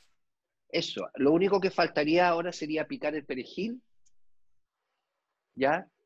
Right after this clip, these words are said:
Y pusimos todo a cocer. Primero deshicimos el ajo con la anchoa en el aceite y doramos un poquito el ajo para infusionar el aceite. Se hace con bastante aceite, dos cucharadas es como harto. Eh, echamos los toma-, ah, los, los tomates los separamos del,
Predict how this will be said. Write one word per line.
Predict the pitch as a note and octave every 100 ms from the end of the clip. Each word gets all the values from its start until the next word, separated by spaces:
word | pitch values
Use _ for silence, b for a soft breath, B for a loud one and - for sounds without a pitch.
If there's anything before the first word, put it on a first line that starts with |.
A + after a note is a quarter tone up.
| _ _ _ _ _
Y | C3+
pusimos | - - D#3+ D#3+
todo | E3+ E3
a | E3+
cocer. | D#3+ - F3
Primero | E3 D#3 D#3 D#3+
deshicimos | D3 - - D#3 D3+ D3+ D3
el | C#3
ajo | C#3 - D#3
con | C#3+ B2+ A#2+
la | A#2 A#2
anchoa | A#2+ - C3+ C#3+ C#3
en | B2+
el |
aceite | A#2 - D3+ F3+ A#3+ C4 - - _ _ _ _ b b b
y | B2+
doramos | A#2+ C3 C#3
un | C#3
poquito | C3+ C3+ C#3+
el |
ajo | C3 - A#3 - _ _ _ - _ - _ _ _ _ _ _ _
para | A#2+ A#2
infusionar | A#2 A2+ A#2+ A#2 B2
el | A#2+
aceite. | - G#2 F#2+ - F3+ _ b b -
Se | -
hace | D3 D3
con | D#3
bastante | C#3+ - D3+ D#3
aceite, | - B2 -
dos | A2+ -
cucharadas | C#3 C3+ B2+ B2+
es |
como | - A#2+
harto. | G2 - E2+ _ b b b b _
Eh, | A2+ A2+
echamos | A#2 - C#3+ C#3+
los | C#3
toma-, | C3+ C3+
ah, | C#3+
los, | B2 -
los | C3+ B2+
tomates | C#3+ D3 D#3 E3+
los | D#3 C#3 -
separamos | B2+ B2+ C3+ D3 D#3
del, | D3+